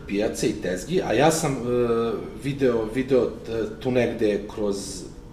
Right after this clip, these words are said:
kroz te promocije. Zašto? Jer čovjek može na billboardu da vidi neki proizvod. Naši proizvodi su premium, e, visokoproteinski,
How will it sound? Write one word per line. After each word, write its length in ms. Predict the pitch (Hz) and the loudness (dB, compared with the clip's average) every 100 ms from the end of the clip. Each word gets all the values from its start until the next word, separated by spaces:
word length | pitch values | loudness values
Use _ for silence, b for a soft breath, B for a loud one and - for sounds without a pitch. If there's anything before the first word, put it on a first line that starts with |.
| - - | -18 -14
kroz 160 | - 98 | -12 -6
te 80 | 120 | -4
promocije. 600 | - 98 101 98 - 87 | -4 -4 -4 -6 -8 -8
Zašto? 420 | 95 92 - - 82 | -4 -4 -6 -10 -8
Jer 220 | 95 95 - - - - - - | -6 -4 -6 -12 -16 -16 -18 -4
čovjek 240 | 147 175 | 2 2
može 240 | 147 143 107 | 2 0 -2
na 80 | 87 | -4
billboardu 480 | 90 87 90 80 82 | -6 -8 -8 -8 -8
da 100 | 92 | -6
vidi 260 | 98 104 104 | -6 -4 -4
neki 240 | 92 - | -6 -10
proizvod. 460 | - 85 - - - 90 | -10 -10 -10 -14 -14 -6
Naši 220 | 147 - 151 | -4 -2 2
proizvodi 300 | 131 110 90 | 2 2 -8
su 120 | - - | -12 -6
premium, 280 | 110 90 82 82 - | -4 -4 -6 -12 -10
e, 240 | 95 92 87 | -6 -4 -4
visokoproteinski, 1160 | 95 - - - 95 107 92 92 - - 98 | -6 -8 -8 -8 -10 -8 -8 -8 -10 -10 -8